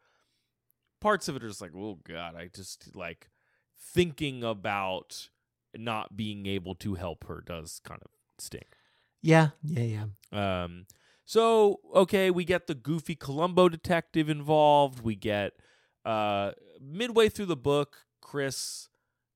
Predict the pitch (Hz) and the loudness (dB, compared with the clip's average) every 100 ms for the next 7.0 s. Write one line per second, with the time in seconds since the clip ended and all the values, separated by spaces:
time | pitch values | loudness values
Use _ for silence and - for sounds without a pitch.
0 | _ _ 110 131 131 - 123 135 117 117 | _ _ -2 2 2 0 2 2 2 0
1 | - 110 98 92 95 - - 107 135 120 | 0 0 0 -2 -6 -10 -8 -4 -4 -4
2 | 113 117 - 107 101 98 95 113 _ _ | -6 -6 -4 -6 -6 -10 -14 -18 _ _
3 | 104 98 92 117 104 90 101 92 98 - | -6 -6 -4 -4 -2 -2 -2 -2 -6 -6
4 | 98 90 - - 90 87 90 90 _ _ | -4 -4 -8 -16 -14 -10 -8 -8 _ _
5 | _ _ _ _ _ 120 170 165 190 156 | _ _ _ _ _ -4 0 2 4 2
6 | 135 123 104 92 - - - 58 58 | 2 0 0 -4 -6 -10 -10 -12 -14